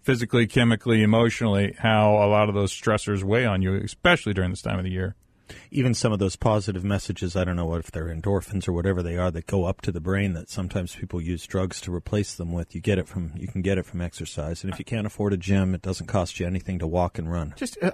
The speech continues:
Speaker 1: a walk and some classical music or, or whatever it is to kind of take your mind off it. But,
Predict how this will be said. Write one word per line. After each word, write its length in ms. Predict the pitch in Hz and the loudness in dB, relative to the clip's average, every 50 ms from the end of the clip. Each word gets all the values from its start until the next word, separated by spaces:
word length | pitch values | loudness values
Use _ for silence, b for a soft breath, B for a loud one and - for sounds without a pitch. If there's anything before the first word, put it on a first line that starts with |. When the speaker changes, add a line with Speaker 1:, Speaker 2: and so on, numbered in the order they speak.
| - 185 | 2 0
Speaker 1:
a 40 | |
walk 400 | 180 185 190 185 190 180 - - - | 2 4 4 6 6 4 2 0 -2
and 300 | - 147 143 143 139 - | 2 2 4 4 2 0
some 180 | - - 147 | 2 2 2
classical 460 | 127 - 160 151 151 - - - 143 135 | 4 6 4 4 4 0 0 0 4 4
music 440 | 135 135 135 127 110 104 101 - | 6 6 6 6 4 2 2 4
or, 220 | - 107 104 107 107 | 4 4 6 6 6
or 160 | 113 117 120 | 4 4 6
whatever 380 | 123 139 147 151 147 135 131 127 | 6 4 6 6 4 6 4 4
it 80 | 127 | 6
is 180 | 123 120 113 101 | 6 6 4 4
to 100 | - 110 | 2 0
kind 220 | - - 117 113 | 2 2 4 4
of 80 | 107 104 | 4 4
take 220 | - 113 104 - | 2 0 0 2
your 80 | - 104 | 2 4
mind 260 | 101 104 104 107 101 | 6 6 6 4 4
off 240 | 95 90 90 87 - | 4 4 2 2 0
it. 140 | 98 98 - | -2 -2 2
But, 140 | - 147 151 | 0 0 0